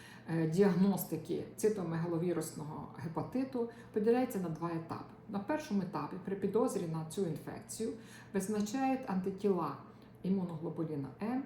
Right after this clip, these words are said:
і імуноглобуліну G. Якщо ці показники негативні, то необхідно просто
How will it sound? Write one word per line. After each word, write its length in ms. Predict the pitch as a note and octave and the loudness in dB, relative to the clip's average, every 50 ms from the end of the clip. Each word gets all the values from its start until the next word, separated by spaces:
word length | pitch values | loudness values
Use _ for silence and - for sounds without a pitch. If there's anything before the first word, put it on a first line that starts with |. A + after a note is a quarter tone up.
| - - | -4 -6
і 40 | E3 | -6
імуноглобуліну 800 | D3+ D3 D#3 F#3+ G3+ F#3 D3+ - - C#3 C#3+ C#3 D3+ D3+ D3+ | -6 -4 -2 -2 -2 -2 -2 -4 -6 -6 -6 -6 -6 -6 -8
G. 260 | D3 C#3+ - - - - - - - - - - - - - - - - - - | -8 -10 -8 -10 -10 -10 -12 -18 -20 -20 -20 -20 -20 -20 -20 -20 -20 -20 -12 -2
Якщо 600 | - F#3+ G3 G3 - - - - C4 B3 G3 - - - - - - - - | 0 0 0 0 -2 -4 2 4 4 4 4 2 -2 -6 -12 -16 -18 -18 -10
ці 480 | - - - A#3 A#3 G#3+ F3+ D#3+ D#3+ - - | -6 -2 2 4 4 6 4 2 2 -2 -4
показники 560 | F#3+ - F#3+ F3+ F3+ F#3 E3+ D#3 - E3 C#3+ | -4 -2 -2 -2 0 0 -2 0 0 0 2
негативні, 1120 | D#3 F#3+ A#3+ A#3+ F#3+ E3 F3 E3+ - - D#3+ D3 C3 B2+ B2+ - F#3 G3+ B3 D4+ - - - - - - - - - - - | 2 2 2 2 2 0 0 -2 -2 0 0 0 0 -2 -2 2 4 4 4 4 2 -2 -12 -14 -18 -20 -20 -20 -20 -10 -2
то 260 | - D4 F4 G4 F#4+ - | 0 0 2 0 -2 -2
необхідно 460 | G3+ F3 E3 E3 - - A#3+ A3+ A3 - | -2 -2 -2 -2 -2 0 0 0 0 -2
просто 440 | - - G#3 G#3 G3+ - - C#4+ | 0 2 2 2 2 0 -4 -4